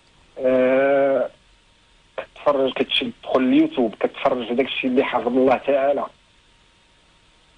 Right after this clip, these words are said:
حصلتها وعاود حصلتها. مجرمة ودي سي مصطفى، خلات ظهري وسنطي حدها، كنحولها لله. أنا اللي معدي عليها. غادي ينتقم من الله تعالى، خلص في الدنيا،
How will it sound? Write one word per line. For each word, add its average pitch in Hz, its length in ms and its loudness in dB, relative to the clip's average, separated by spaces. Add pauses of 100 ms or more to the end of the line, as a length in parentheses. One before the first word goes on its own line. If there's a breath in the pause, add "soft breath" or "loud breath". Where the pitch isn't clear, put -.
(480)
حصلتها - 300 -6
وعاود 113 340 -2
حصلتها. - 560 -4
مجرمة 147 680 2
ودي 160 320 0
سي 147 60 -4
مصطفى، 135 560 0 (580 loud breath)
خلات 131 260 2
ظهري 135 500 0
وسنطي 135 520 -4
حدها، 107 560 -2
كنحولها 120 680 -2
لله. 127 560 0 (440)
أنا 127 200 2
اللي 131 120 2
معدي 123 500 0
عليها. 113 340 -2 (500)
غادي 110 200 0
ينتقم 110 400 -6
من 113 240 -12
الله 110 320 -4
تعالى، 110 460 0 (140)
خلص 113 320 -2
في - 120 -12
الدنيا، 117 500 -2